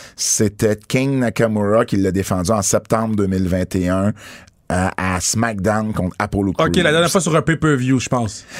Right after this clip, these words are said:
Speaker 1: Donc, donc Nakamura a battu Crews pour le titre,
Speaker 2: Ouais.
Speaker 1: puis il l'a défendu une fois le mois d'après, et ça a
Speaker 2: Mais
Speaker 1: été
Speaker 2: sur
Speaker 1: tout.
Speaker 2: un pay-per-view, excuse.
Speaker 1: Sur un pay-per-view.
Speaker 2: C'est, excuse, il manquait ça.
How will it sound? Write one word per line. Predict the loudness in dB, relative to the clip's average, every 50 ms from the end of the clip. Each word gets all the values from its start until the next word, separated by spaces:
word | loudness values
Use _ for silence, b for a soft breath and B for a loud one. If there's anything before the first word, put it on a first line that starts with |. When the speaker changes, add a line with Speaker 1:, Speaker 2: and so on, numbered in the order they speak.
| B B
Speaker 1:
Donc, | 2 2 2 2 2 2
donc | 2 2 2 2 0
Nakamura | 0 0 2 2 2 2 4 6 6 8 6
a | 6
battu | 4 2 0 0 -2 -4
Crews | 0 2 4 6 6 4 4 0 -4 0
pour | 2 2 4
le | 4 4
titre, | 4 4 4 2 2 0 -2
Speaker 2:
Ouais. | 0 2 2 2 2
Speaker 1:
puis | 2 4
il | 4 4
l'a | 4 4
défendu | 2 0 2 2 0 0 0 0 0 -2 -2 0 0
une | -2 0 -2
fois | -2 2 4 4 4 4
le | 4 0
mois | 0 0 2 2
d'après, | 2 0 0 2 0 0 0 -2 b b b b b b b b b b
et | 2 4 4 4 2 2
ça | 2 2
a | 4
Speaker 2:
Mais | 4 4 4
Speaker 1:
été | 4
Speaker 2:
sur | 2 2 4 4
Speaker 1:
tout. | 4
Speaker 2:
un | 4
pay-per-view, | 4 2 2 4 2 2 2 2 2 2 2
excuse. | 0 0 0 2 2 2 0 -4 -10 b b b b b b b b b
Speaker 1:
Sur | 0 2 2 4
un | 2 2 2
pay-per-view. | 2 2 0 2 2 4 4 4 4 4 2 0 0 0 2 4 4 6 4
Speaker 2:
C'est, | 4 4
excuse, | 4 2 2 2
il | 2 2
manquait | 2 2 2 2 0 0
ça. | 2 2 2 2 2